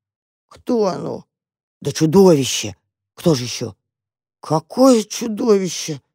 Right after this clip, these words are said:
спросила крышка. «Да что ж ты такая непонятливая?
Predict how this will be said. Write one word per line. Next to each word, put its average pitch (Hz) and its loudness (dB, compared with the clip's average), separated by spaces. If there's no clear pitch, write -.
спросила 151 -2
крышка. 143 -8
«Да 165 0
что - -4
ж - -8
ты - -20
такая 196 2
непонятливая? 175 0